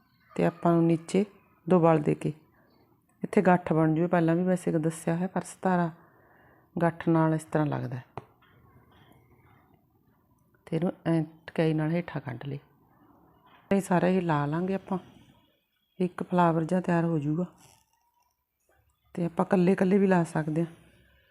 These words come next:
ਤੇ ਇਸ ਤਰ੍ਹਾਂ ਇਹ ਸਾਰਾ ਸੂਟ ਬਣ ਜੂਗਾ। ਮੈਂ ਸੂਟ ਦੀ ਫੋਟੋ ਦਿੱਤੀ ਹੋਈ ਹੈ। ਤੇ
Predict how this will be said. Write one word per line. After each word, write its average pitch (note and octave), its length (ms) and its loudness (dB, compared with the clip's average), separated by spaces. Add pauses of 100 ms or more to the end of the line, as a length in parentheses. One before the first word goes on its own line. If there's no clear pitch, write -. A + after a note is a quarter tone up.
(1160)
ਤੇ F3 260 -2
ਇਸ F3 160 -4
ਤਰ੍ਹਾਂ F3 240 4
ਇਹ E3+ 40 2
ਸਾਰਾ F3 320 4
ਸੂਟ E3 320 -4
ਬਣ D#3+ 220 2
ਜੂਗਾ। D#3+ 280 0 (1080)
ਮੈਂ E3 80 0
ਸੂਟ E3+ 280 0
ਦੀ E3 100 0
ਫੋਟੋ F3 400 0
ਦਿੱਤੀ D#3+ 480 -4
ਹੋਈ F3+ 200 2
ਹੈ। F3 80 -2 (1800)
ਤੇ D#3 280 -4